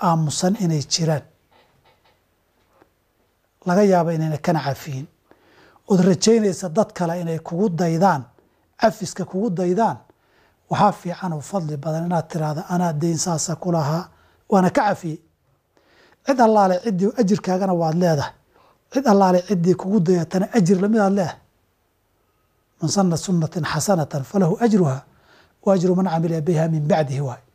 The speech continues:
Xadiidkaasna wuxuu ku yimid nabigaa sadaqa dadka ugu yeeray, in la sadaqaysto, dad wax lagu sadaqaysto.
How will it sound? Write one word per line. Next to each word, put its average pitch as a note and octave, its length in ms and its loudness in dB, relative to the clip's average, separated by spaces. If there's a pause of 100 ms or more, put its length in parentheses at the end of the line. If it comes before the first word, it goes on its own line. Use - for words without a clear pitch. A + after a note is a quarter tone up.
(420)
Xadiidkaasna A3+ 540 2
wuxuu F3 260 -6
ku - 120 -6
yimid D#3 280 -4 (680)
nabigaa G3 360 2
sadaqa F3+ 420 -2
dadka F3+ 320 -4
ugu F3 180 -2
yeeray, D3 340 -2 (200)
in F3+ 100 0
la D#3+ 80 0
sadaqaysto, D3+ 600 -4
dad F3+ 120 0
wax - 120 -4
lagu E3+ 160 -8
sadaqaysto. D3+ 540 -10